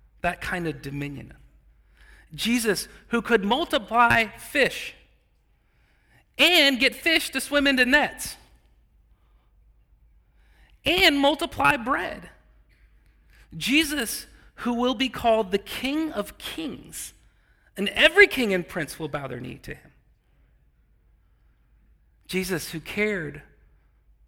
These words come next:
for the old and the young, the widows, and brought the young children to him. Jesus, who healed people's bodies cellularly, reversed death. Jesus, who created all things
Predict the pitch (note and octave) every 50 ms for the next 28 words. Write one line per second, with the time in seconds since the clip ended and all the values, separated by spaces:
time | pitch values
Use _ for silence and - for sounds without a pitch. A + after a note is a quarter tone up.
0 | _ - - D#3 C#3+ D3 C3+ D#3 F3 F#3 F3+ D#3 D3+ D3 D3 D3 D3+ D#3+ F3 E3+
1 | D#3+ D#3 D3+ D3+ D#3 D3 D#3 F3 F#3+ G3 F3 D#3+ D3+ D3 C#3+ C#3+ - - - -
2 | _ _ _ _ _ _ - C#3+ C#3 C3+ D#3 D3+ - E3 D#3+ D#3+ D#3+ D3+ - -
3 | - - - E3 D#3 D3 C#3+ - F3 F3 D#3+ D#3 D3+ C#3+ C#3 D3 - _ _ _
4 | _ _ _ _ _ _ _ _ _ _ _ _ _ _ _ _ _ _ _ _
5 | _ _ _ _ _ - C3+ - - F#3 G3+ G#3 B3 A3 - - - - - -
6 | G3+ F#3 - - - - F#3+ G#3 A3+ A#3+ G3 - - - G#3+ G3 - G3 F3 D#3
7 | C3+ - - B2+ B2 C3+ C3+ - - - - C#3+ C#3 - - - - - - -
8 | _ _ _ _ _ _ _ _ _ _ - - - - - F#3+ F#3+ F#3+ F#3 E3+
9 | D3 C3 C3 C3 B2+ B2+ C3 C3+ C3+ - - _ _ _ _ _ _ _ _ _
10 | - D3 D3+ D3 C3+ - D#3 F3 G#3 G#3 - - - - - - - - - C#3
11 | D#3+ F#3+ F#3 - - - - - - - _ _ _ _ _ _ _ _ _ _
12 | _ _ _ _ _ _ _ _ _ _ _ _ _ _ _ _ _ _ _ _
13 | _ _ _ _ _ - - - - C#3+ C3 F#3+ A3+ A#3 C4+ B3 - - G3+ F#3+
14 | - - - - F3+ F3+ G3+ A#3+ C4 C4 - - C#3+ D3 D#3 D3+ - - C#3 B2+
15 | A#2+ A#2+ - - - - -